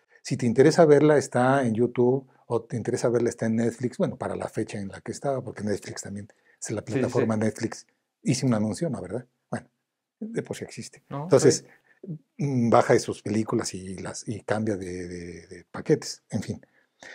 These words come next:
Speaker 1: ¿Qué, este, qué relación y qué beneficio puede obtenerse?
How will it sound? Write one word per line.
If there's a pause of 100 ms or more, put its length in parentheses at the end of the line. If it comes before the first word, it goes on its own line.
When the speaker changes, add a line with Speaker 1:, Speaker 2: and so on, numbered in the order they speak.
(760)
Speaker 1:
¿Qué,
este, (640)
qué (920)
relación
y
qué
beneficio
puede
obtenerse?